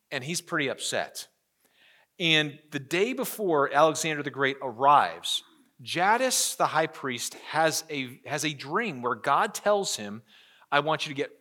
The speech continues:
fully dressed in your high priest outfit. I want all the Le-, all the, the, the, the Levitical priesthood to dress in white, line the streets,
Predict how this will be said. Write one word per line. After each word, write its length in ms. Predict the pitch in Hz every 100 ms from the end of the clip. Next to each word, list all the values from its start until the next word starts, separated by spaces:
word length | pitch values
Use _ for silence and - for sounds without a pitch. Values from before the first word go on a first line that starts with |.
| -
fully 260 | - 170 220
dressed 480 | 170 180 170 - - -
in 140 | 147
your 180 | 139 127
high 280 | - 151 170
priest 420 | 175 170 151 - -
outfit. 540 | 127 - 104 104 - _ - _
I 60 | 143
want 280 | 143 156 165 -
all 220 | 147 196
the 100 | 214
Le-, 240 | 202 196
all 200 | 135 147
the, 160 | 175 190 - -
the, 140 | 160 151
the, 260 | 135 139 139
the 140 | 143
Levitical 420 | 147 147 185 196
priesthood 540 | 175 - 139 - 127 - - _
to 80 | 143
dress 400 | 117 156 185 -
in 160 | 190 165
white, 380 | 123 113 - - _ -
line 420 | 135 143 180 214
the 80 | 220
streets, 540 | - - 131 117 -